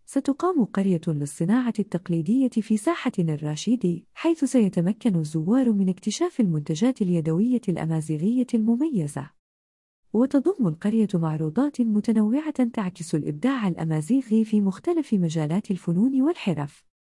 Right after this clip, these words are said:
هذا، وتعد احتفالية رأس السنة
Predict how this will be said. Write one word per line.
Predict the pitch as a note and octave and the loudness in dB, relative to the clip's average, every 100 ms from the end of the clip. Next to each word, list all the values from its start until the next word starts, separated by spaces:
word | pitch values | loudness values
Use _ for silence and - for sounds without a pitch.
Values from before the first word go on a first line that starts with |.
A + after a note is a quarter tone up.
| _ _ _ _ - | _ _ _ _ -2
هذا، | C4 C4 G#3 A3+ - | 0 2 0 0 -2
وتعد | A#3+ - C4+ F4+ B3 | -4 0 2 2 0
احتفالية | - F#3 E3 D#3 F#3 F3 E3 | -2 -2 0 0 2 0 -2
رأس | F3 - G#3+ | -4 -4 -8
السنة | - C4 B3 | -2 0 2